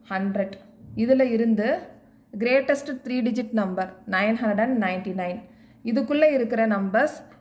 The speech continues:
divisible by செவன். செவனால டிவைட் பண்ணக்கூடிய நம்பர்ஸை தான் நம்ம ஏ பியா ஃபார்ம் பண்ணணும். அப்ப இந்த ஹண்ட்ரட் வந்து செவனால டிவைட் பண்ண முடியுமா? டிவைட் பண்ண முடியுமா அப்படின்றத பார்க்கணும். ஹண்ட்ரட் divided by செவன் நமக்கு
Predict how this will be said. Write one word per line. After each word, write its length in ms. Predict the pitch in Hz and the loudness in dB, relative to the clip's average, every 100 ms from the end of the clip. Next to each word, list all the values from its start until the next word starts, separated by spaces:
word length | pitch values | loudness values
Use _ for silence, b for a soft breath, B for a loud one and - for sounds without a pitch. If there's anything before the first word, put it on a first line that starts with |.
| - 208 | -2 0
divisible 480 | 277 320 320 277 269 226 | 2 0 2 2 2 2
by 120 | 247 262 | 0 -2
செவன். 280 | 247 196 190 190 | -4 -2 -4 -4
செவனால 460 | 202 226 269 269 277 214 | -2 0 0 0 0 0
டிவைட் 260 | 214 220 220 | 2 0 0
பண்ணக்கூடிய 380 | 214 214 214 202 190 | 0 0 0 0 0
நம்பர்ஸை 380 | 190 220 220 220 | 0 0 0 0
தான் 160 | 214 214 | 0 0
நம்ம 140 | 185 208 302 B B B 214 | 0 -2 -4 B B B 2
ஏ 80 | 247 247 | 2 2
பியா 220 | 240 220 233 | 0 2 2
ஃபார்ம் 220 | 226 180 175 | -2 -4 -6
பண்ணணும். 300 | 175 175 208 B B - | -10 -10 -12 B B -6
அப்ப 100 | 220 262 | 0 2
இந்த 100 | 254 | 2
ஹண்ட்ரட் 300 | 247 262 302 269 | 2 4 2 2
வந்து 160 | 254 269 | 0 0
செவனால 460 | 254 233 240 247 247 | 0 -2 0 0 0
டிவைட் 260 | 220 226 220 220 | 0 0 -2 -2
பண்ண 140 | 208 202 | -2 -2
முடியுமா? 360 | 196 196 190 190 - - _ _ 196 | -2 -4 -6 -8 -16 -20 _ _ 0
டிவைட் 260 | 208 226 233 | 2 2 0
பண்ண 120 | 220 202 | 0 0
முடியுமா 300 | 202 208 202 | -2 -2 -2
அப்படின்றத 380 | 190 196 190 190 190 | -4 -6 -4 -4 -2
பார்க்கணும். 280 | 180 180 185 | -4 -6 -6
ஹண்ட்ரட் 320 | 196 214 262 240 | -2 0 2 2
divided 300 | 226 226 214 | 0 0 -2
by 80 | 226 220 | -2 0
செவன் 300 | 220 208 262 - B B _ _ 208 | 0 -2 -4 -8 B B _ _ -4
நமக்கு 260 | 208 214 | -2 0